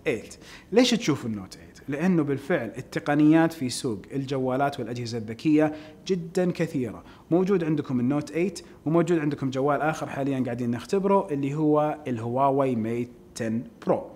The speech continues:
الجوالات هذه تحمل تقنيات جدًا كثيرة. لو قارنا مجال التقنيات اللي موجود بينها وبين الآيفون عشرة لوجدنا فراغ كبير بين بعض هذه التقنيات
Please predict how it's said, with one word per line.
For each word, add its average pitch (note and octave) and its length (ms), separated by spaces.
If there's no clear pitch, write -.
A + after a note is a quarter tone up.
الجوالات E3 460
هذه E3+ 120
تحمل D3+ 280
تقنيات C3 400
جدًا A2+ 160
كثيرة. G2 320
لو G#3+ 340
قارنا C3 460
مجال D3+ 360
التقنيات C#3+ 720
اللي A#2 120
موجود C#3 360
بينها C3 400
وبين B2+ 360
الآيفون C#3+ 540
عشرة C#3+ 360
لوجدنا E3+ 680
فراغ E3 360
كبير E3 460
بين C3 200
بعض C3+ 260
هذه B2+ 180
التقنيات A2 680